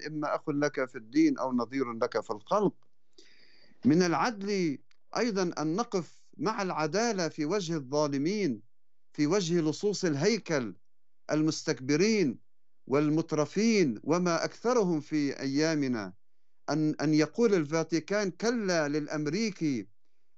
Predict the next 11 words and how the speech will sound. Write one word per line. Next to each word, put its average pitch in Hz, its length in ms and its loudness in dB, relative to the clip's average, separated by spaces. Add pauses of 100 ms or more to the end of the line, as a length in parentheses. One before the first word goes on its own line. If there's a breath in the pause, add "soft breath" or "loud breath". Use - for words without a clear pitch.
الذي 160 420 2
ينهب 160 480 0 (560)
ويغتصب 170 800 0 (400)
حقوق 190 460 0
الناس، 175 720 0 (520)
أن 151 100 0
يقول 170 420 4
بابا 185 300 0
الفاتيكان 160 840 -4
كما 226 340 -4
يقول 180 520 0